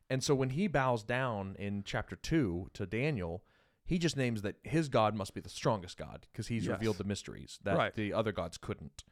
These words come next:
Speaker 2: Yep.
Speaker 1: So he's not saying your God's the only God. He's saying your God is God above all gods.
Speaker 2: Yeah, he's a pluralist.
Speaker 1: Right.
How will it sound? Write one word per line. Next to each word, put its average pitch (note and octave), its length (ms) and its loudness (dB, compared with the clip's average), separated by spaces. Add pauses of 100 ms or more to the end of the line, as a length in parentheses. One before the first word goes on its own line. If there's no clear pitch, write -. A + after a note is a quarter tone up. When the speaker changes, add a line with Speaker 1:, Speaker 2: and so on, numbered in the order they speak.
(100)
Speaker 2:
Yep. D3+ 220 0 (120)
Speaker 1:
So - 140 0
he's B2+ 100 4
not D3+ 100 4
saying B2+ 200 4
your B2+ 120 6
God's B2 200 6
the G#2+ 100 -6
only A3+ 320 8
God. F2+ 300 0
He's G2+ 120 -4
saying G2+ 160 0
your A2+ 120 0
God G2+ 200 4
is F#2+ 100 -4
God F#2 280 0
above G3+ 280 6
all G#2 160 4
gods. F#2 420 -4
Speaker 2:
Yeah, D#3+ 100 4
he's F#3+ 140 6
a A#3 40 2
pluralist. G#3 520 8
Speaker 1:
Right. C#3+ 260 8